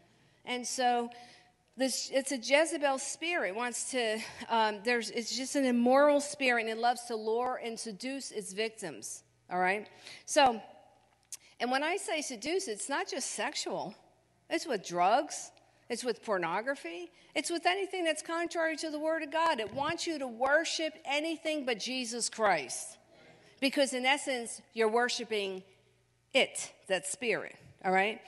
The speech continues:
So it loves to intimidate the prophets. And, uh, wa-, as I said before, I want you to withdraw.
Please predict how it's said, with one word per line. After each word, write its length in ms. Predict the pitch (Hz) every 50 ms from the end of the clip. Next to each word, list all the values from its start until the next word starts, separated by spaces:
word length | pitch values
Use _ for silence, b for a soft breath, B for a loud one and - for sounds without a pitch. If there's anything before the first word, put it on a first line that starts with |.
| B B B B B
So 260 | - - 294 277 269
it 180 | 233 269 254 262
loves 240 | 285 285 294 285
to 160 | - - - 277
intimidate 880 | 277 269 - - 302 294 285 285 262 202 185 147 127 127 - - - -
the 80 | 220
prophets. 720 | 208 - - 247 240 233 220 - 139 101 - - - - B B B B B B B
And, 380 | - 240 226 220 220 214 208 -
uh, 220 | - 214 202 - 202
wa-, 120 | 214 220
as 340 | - 226 214 202 220 214 -
I 80 | 220 208
said 240 | 196 - 226 208
before, 260 | 202 196 - 214 196 190
I 20 |
want 220 | 202 214 214 -
you 80 | 233 214
to 60 | 202
withdraw. 640 | 190 196 196 196 - 202 220 233 214 190 165 165 170